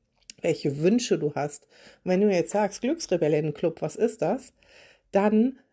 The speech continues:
schreib mir auch gerne, denn dann darfst du einfach mal die Glücksrebellinnen, egal ob in Hamminkeln oder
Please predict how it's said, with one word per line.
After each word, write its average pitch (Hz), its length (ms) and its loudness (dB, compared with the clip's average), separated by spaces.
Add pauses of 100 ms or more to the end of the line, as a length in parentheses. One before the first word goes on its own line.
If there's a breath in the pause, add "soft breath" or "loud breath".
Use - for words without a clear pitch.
(180)
schreib 180 420 -2
mir 202 220 0
auch 147 260 -2
gerne, 208 400 0 (580 soft breath)
denn 202 360 4
dann 196 340 -2
darfst 208 300 -2
du 214 40 -8
einfach 208 340 -2
mal 196 120 2
die 185 140 -2
Glücksrebellinnen, 180 720 0
egal 160 280 -2
ob 156 120 -6
in 151 180 -8
Hamminkeln 220 580 2
oder 165 300 -4